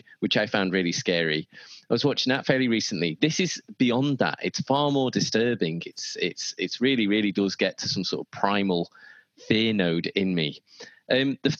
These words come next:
the story is really, really fascinating, and it's believable. Like, their descent into believing in the supernatural is really good and much better than other haunted house films. And just, you know, Gav was talking about the tropes before, and O-, Ozzy and Dave were sort of saying, "Well, the tropes have been, have been done before. We've had, you know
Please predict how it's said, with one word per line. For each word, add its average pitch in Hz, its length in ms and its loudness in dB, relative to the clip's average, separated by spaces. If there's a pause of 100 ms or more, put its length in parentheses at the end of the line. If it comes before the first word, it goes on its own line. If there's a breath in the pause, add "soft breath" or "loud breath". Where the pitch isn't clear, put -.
the 147 100 2
story 196 300 0
is 175 100 -2
really, 156 180 2
really 127 200 2
fascinating, 101 680 0
and 104 100 0
it's 98 120 -4
believable. 113 600 2
Like, 95 200 0
their 113 140 2
descent 113 400 0
into 107 220 -2
believing 101 320 0
in 95 80 0
the 95 80 0
supernatural 98 640 -2
is 90 100 -2
really 95 280 2
good 98 340 2 (320 loud breath)
and 120 140 2
much 160 260 0
better 139 180 2
than 131 140 2
other 123 140 0
haunted 123 340 -2
house 135 260 0
films. 143 380 -2 (420 loud breath)
And 147 100 0
just, - 300 -2 (160)
you 165 120 2
know, 160 80 2
Gav 185 280 0
was 185 140 2
talking - 260 0
about 165 160 2
the - 60 -4
tropes - 420 0
before, 139 480 2
and 123 160 0
O-, 123 240 2
Ozzy 120 160 0
and 117 80 0
Dave 113 200 2
were 113 60 0
sort 110 180 0
of - 40 -2
saying, 110 180 2
"Well, 104 120 2
the 104 60 0
tropes - 320 0
have 104 120 -4
been, 101 360 0
have - 140 -8
been 104 160 0
done 123 200 2
before. 95 280 0
We've 85 140 0
had, 113 260 0
you 107 60 -2
know 82 220 0